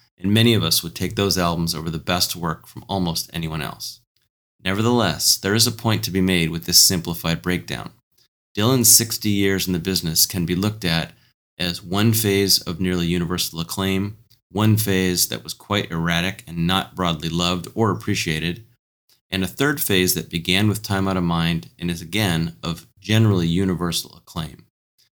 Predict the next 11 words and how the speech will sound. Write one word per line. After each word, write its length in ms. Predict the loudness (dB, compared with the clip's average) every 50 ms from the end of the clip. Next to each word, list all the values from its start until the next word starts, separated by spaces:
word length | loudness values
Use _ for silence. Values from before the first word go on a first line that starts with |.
| _ _ -14
I 60 | -12
think 220 | -4 -2 0 0 2
it's 280 | 2 0 0 0 2
handy 280 | 4 4 6 6 4 4
to 100 | 2 0
have 160 | 0 0 -2 -2
that 160 | -4 -2 0
simple 340 | 0 2 2 0 0 -2 -2
framework 460 | -2 0 0 0 0 0 -2 -2 -2
in 80 | 0
mind 460 | 0 0 0 0 -2 -4 -6 -8 -12